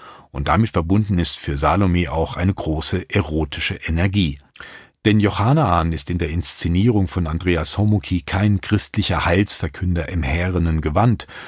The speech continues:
sondern ein radikaler Fundamentalist, ein Typ mit Charisma und starker männlicher Verführungskraft,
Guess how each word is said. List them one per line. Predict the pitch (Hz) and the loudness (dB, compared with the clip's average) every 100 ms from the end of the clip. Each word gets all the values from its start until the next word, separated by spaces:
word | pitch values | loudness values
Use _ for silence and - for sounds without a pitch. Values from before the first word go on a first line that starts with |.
| - | -12
sondern | - 101 98 92 | -2 2 2 0
ein | 98 | 0
radikaler | 95 104 107 - 90 87 87 | 2 2 2 0 -2 -2 -2
Fundamentalist, | - 85 80 87 87 104 107 85 - - - - | -4 -4 0 -2 0 2 4 2 -2 -6 -18 -8
ein | 82 87 | -4 -2
Typ | - 117 | 0 2
mit | 104 - | 0 0
Charisma | - 98 92 - 82 73 | -2 0 0 0 0 0
und | 73 | -2
starker | - - 82 98 - 78 | -4 0 0 0 0 0
männlicher | 80 92 98 87 80 78 | 2 2 2 2 -2 -4
Verführungskraft, | 82 - 113 110 90 85 - 90 98 - | -6 0 2 2 2 0 -2 -2 -2 -4